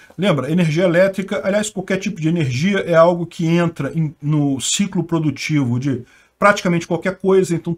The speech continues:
tudo requer, em algum grau, energia elétrica, e se a energia elétrica sobe de preço, evidentemente você tem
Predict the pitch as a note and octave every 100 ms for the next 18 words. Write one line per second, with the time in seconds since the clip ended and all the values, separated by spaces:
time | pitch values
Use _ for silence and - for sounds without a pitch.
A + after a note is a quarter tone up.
0 | - A#3 G#3+ D3+ C#3 D3+ - D#3+ D#3 D3
1 | C#3+ D3 E3 C3 C#3 C#3 A#2+ - _ _
2 | D#3 E3+ C#3 B2 D3+ D#3 E3+ F3+ F#3 F#3
3 | F#3 _ _ _ E3+ - G3 F3+ E3 E3+
4 | D3+ D3 C#3+ - D3+ - - F3+ D#3+ E3+
5 | - E3 F#3+ F#3+ - F3+ F3 F3 F3 F3
6 | E3+ F3 E3+ E3+ F#3+ - E3